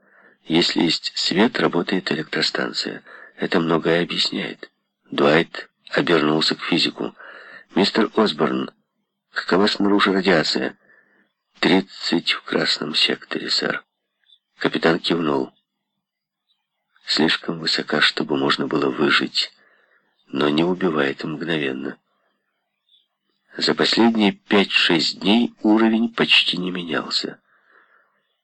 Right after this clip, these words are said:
Тауэрс подошёл к перископу, долго стоял, всматриваясь. Нет у него ни малейшего желания ночью подводить лодку ближе к берегу.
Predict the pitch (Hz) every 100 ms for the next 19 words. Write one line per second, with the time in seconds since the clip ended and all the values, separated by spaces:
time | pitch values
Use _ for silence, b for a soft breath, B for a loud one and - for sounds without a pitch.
0 | _ - 101 110 117 113 - - - -
1 | - - - 101 _ - 73 - 90 87
2 | 107 - B B B B - 82 113 117
3 | 110 - 80 85 - - 80 65 - 65
4 | 62 58 - _ _ _ _ _ _ _
5 | _ _ 80 98 101 101 95 95 92 85
6 | 92 107 - 107 101 95 90 87 78 71
7 | - - - - 71 67 65 - 76 -
8 | - - 65 - - - 117 - -